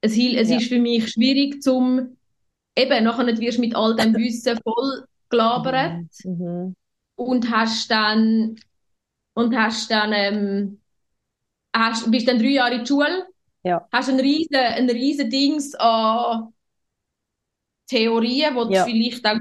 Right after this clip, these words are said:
Speaker 1: gar nicht mehr weisst. Und
Speaker 2: Ja.
Speaker 1: nachher
Speaker 2: Ja, genau.
Speaker 1: kommst du in die Praxis und findest, tada, ich habe da den Fötzel, ich habe zwar drei Praktikums so, so gemacht in dem,
Speaker 2: Mhm.
Speaker 1: und jetzt, äh,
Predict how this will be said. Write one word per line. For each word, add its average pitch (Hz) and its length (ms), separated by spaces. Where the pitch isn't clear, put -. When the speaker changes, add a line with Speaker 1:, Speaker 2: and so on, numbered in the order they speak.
Speaker 1:
gar 277 120
nicht 285 180
mehr 214 160
weisst. 220 720
Und 269 140
Speaker 2:
Ja. 262 100
Speaker 1:
nachher 254 560
Speaker 2:
Ja, 190 160
genau. 180 540
Speaker 1:
kommst 262 200
du - 40
in 226 80
die - 60
Praxis 254 440
und 277 160
findest, 269 300
tada, 240 800
ich - 80
habe 240 160
da 220 140
den 220 140
Fötzel, 294 840
ich - 160
habe 240 180
zwar 226 640
drei 262 260
Praktikums 262 800
so, 247 400
so 240 280
gemacht 233 460
in 240 120
dem, 226 380
Speaker 2:
Mhm. 180 520
Speaker 1:
und 233 200
jetzt, 226 380
äh, 220 320